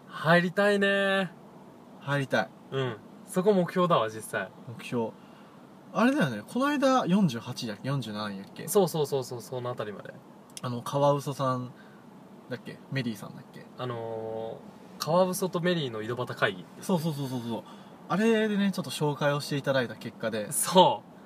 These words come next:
Speaker 1: う。
Speaker 2: 一瞬ね。
Speaker 1: ちょっとね、お力添えを。
Speaker 2: そう、お力添えをいただいて、
Speaker 1: うん。
Speaker 2: 一瞬四十八位に入ったから。
Speaker 1: そうなんですよ。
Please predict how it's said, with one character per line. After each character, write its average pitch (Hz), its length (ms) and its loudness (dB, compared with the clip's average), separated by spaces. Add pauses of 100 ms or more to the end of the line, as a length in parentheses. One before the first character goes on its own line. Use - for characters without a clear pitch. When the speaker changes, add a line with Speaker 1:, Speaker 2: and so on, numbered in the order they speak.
(220)
Speaker 1:
う。 - 40 -4
Speaker 2:
一 160 60 -4
瞬 220 360 -2
ね。 226 160 -2 (560)
Speaker 1:
ち - 60 -12
ょ 160 60 -2
っ - 20 -18
と 135 80 -4
ね、 117 80 -4
お 131 140 0
力 165 320 4
添 147 220 2
え - 20 2
を。 131 200 -2 (120)
Speaker 2:
そ 160 140 -2
う、 - 20 0
お - 20 -2
力 185 340 4
添 180 140 4
え - 20 4
を 175 80 4
い 170 60 0
た 180 100 4
だ 160 120 4
い 120 80 -2
て、 120 240 -2
Speaker 1:
う - 60 -4
ん。 - 20 -2
Speaker 2:
一 170 80 0
瞬 254 240 2
四 254 160 4
十 131 100 -2
八 127 260 -6
位 123 40 -4
に 113 60 -8
入 107 120 -8
っ 98 60 -12
た 101 100 -14
か - 80 -12
ら。 104 160 -8
Speaker 1:
そ 165 200 4
う - 20 2
な 113 100 0
ん 101 60 -8
で 95 40 -10
す - 80 -14
よ。 98 140 -10